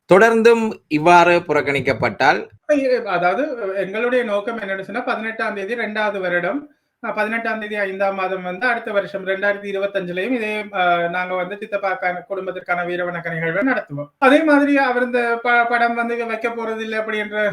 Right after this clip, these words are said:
Speaker 2: முடிவுல இவ இருக்கிறதால, நாங்க அவ இந்த அஞ்சு பேர்த்த படத்தையும் வைப்போம். அதே போல தங்கட குடும்பங்கள்ல உள்ள மாவீரர் இந்த படத்தையும் மக்கள் வந்து வைப்பினோம் அந்த இடத்துல. அப்ப
Speaker 1: ம்.
Speaker 2: எங்களுக்கான மாவீரர் நாளை நாங்களே உருவாக்குவோம்.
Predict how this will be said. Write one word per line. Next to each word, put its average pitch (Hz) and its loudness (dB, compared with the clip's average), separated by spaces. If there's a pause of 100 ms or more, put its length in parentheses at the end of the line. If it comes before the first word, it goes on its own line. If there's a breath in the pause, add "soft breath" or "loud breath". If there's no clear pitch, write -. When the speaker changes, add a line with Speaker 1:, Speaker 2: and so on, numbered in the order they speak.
(140)
Speaker 2:
முடிவுல 214 -4
இவ 202 -2
இருக்கிறதால, 214 0
நாங்க 302 2
அவ 262 4
இந்த 247 0
அஞ்சு 226 -4
பேர்த்த 226 -6
படத்தையும் 214 -4
வைப்போம். 190 -4
அதே 277 2
போல 277 0
தங்கட 262 0
குடும்பங்கள்ல 262 -2
உள்ள 233 -2
மாவீரர் 220 -6
இந்த 214 -8
படத்தையும் 214 -6 (400)
மக்கள் 294 4
வந்து 262 0
வைப்பினோம் 208 0
அந்த 165 -4
இடத்துல. 165 -4 (460)
அப்ப 190 -2 (100)
Speaker 1:
ம். - -6
Speaker 2:
எங்களுக்கான 294 4
மாவீரர் 262 0
நாளை 247 2
நாங்களே 294 4
உருவாக்குவோம். 233 -2